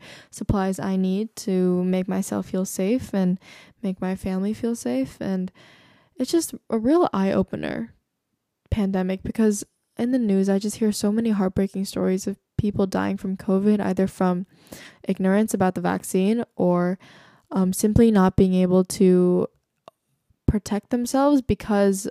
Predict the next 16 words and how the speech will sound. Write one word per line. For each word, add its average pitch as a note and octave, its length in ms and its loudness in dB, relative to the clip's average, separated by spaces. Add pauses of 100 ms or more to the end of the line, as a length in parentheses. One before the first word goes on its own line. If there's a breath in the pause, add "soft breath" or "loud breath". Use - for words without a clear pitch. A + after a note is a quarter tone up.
(100)
of F#3 260 0 (100)
f-, - 360 -20 (240)
financial F#3+ 560 -2
situations. - 960 -8
And G3+ 180 -4
it G#3+ 60 -4
just - 260 0
really F3+ 540 0 (680 loud breath)
opened F#3+ 280 0
my - 260 -4
eyes. - 200 -6
It's - 180 -6
really G#3+ 300 4
heartbreaking. G3+ 760 -6
And F#3+ 240 -6
I, G3 360 -2